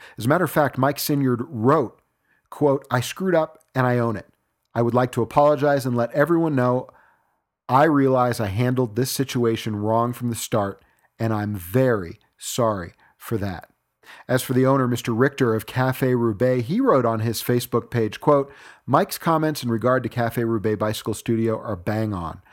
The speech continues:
From our negotiations that were finalized when Mike made his trip out to see us, we gained an understanding of the why and how and accepted Mike's apology from himself and the Specialized family. So at the end of the day, all is right with the world,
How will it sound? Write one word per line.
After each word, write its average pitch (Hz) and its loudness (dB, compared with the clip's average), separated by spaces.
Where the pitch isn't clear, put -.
From 120 -2
our 127 4
negotiations 135 0
that 135 -4
were 123 -10
finalized 127 -2
when 95 -6
Mike 120 -2
made 127 -2
his 101 -8
trip - -4
out 123 -2
to - -10
see 110 -4
us, 95 -8
we 113 0
gained 123 0
an 107 0
understanding 131 -2
of 95 -6
the 107 0
why 127 -2
and 117 -4
how 107 -4
and 107 -6
accepted 120 -2
Mike's 107 -4
apology 98 -2
from 95 -10
himself 139 -2
and 113 -2
the 117 -4
Specialized 92 -4
family. 98 -6
So 131 0
at 120 -2
the 123 2
end 127 2
of 110 -2
the 117 -4
day, 156 2
all 101 -4
is 92 -10
right 127 0
with 123 -10
the 120 -2
world, 156 0